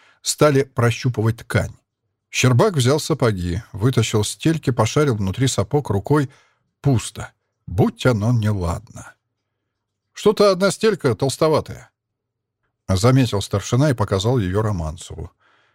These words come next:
Не дожидаясь ответа, вытащил нож и уверенно разделил ее пополам. Внутри оказалась небольшая металлическая пластинка с буквами. «Кажись, нашел, товарищ капитан»,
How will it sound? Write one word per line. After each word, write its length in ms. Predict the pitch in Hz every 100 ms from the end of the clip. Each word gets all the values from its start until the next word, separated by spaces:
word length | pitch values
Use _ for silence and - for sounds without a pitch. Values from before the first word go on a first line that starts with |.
| _ -
Не 120 | 95
дожидаясь 500 | 139 143 175 170 160
ответа, 360 | 147 175 -
вытащил 540 | 139 156 131 101 - 92
нож 360 | 107 165 - -
и 60 |
уверенно 500 | 117 113 151 139 123
разделил 520 | 110 107 98 104 127
ее 300 | 107 92 98
пополам. 580 | - 95 110 110 87 - _ _ _ _ -
Внутри 520 | 101 104 135 135 196
оказалась 580 | 147 131 131 165 151 -
небольшая 580 | 135 131 123 - 196 170
металлическая 680 | 151 139 147 - - 143 131
пластинка 640 | 120 117 - 139 123 139
с 80 | 123
буквами. 640 | 135 160 - 85 69 65 _ _ _ _
«Кажись, 520 | - 95 87 175 185
нашел, 400 | 190 165 180 196
товарищ 320 | 185 175 147 -
капитан», 460 | 131 131 - 117